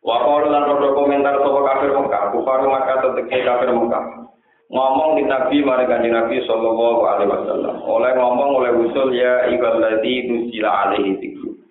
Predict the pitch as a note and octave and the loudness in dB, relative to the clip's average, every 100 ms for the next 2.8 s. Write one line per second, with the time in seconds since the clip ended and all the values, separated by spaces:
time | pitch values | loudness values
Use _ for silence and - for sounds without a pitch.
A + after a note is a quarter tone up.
0 | _ _ _ _ _ _ _ - C#3 D#3 | _ _ _ _ _ _ _ -4 0 2
1 | D#3 D#3 D#3+ D#3 D3+ D3 F3 D3+ C3+ C#3+ | 2 2 2 2 2 2 2 2 2 0
2 | C#3+ C3 C3+ C#3 C3 - - - | 2 0 0 0 0 -2 -4 -10